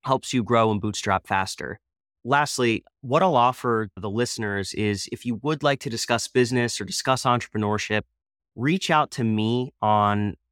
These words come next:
on my website, Pizon properties dot com, and I'd be happy to dis-,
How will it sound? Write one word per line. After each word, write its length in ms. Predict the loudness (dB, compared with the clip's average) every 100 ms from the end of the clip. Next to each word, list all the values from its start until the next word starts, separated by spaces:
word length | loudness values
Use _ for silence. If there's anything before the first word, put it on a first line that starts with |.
| -6
on 340 | -2 -2 -4 -6
my 220 | -2 0
website, 500 | 2 0 0 -2 -2
Pizon 420 | -4 -2 0 0
properties 520 | 2 0 0 -4 -2
dot 220 | 0 0
com, 380 | 2 2 2 2 -4 _ -8
and 100 | -4
I'd 80 | -4
be 80 |
happy 420 | -2 0 0 0 0
to 160 | 0
dis-, 240 | -2 -4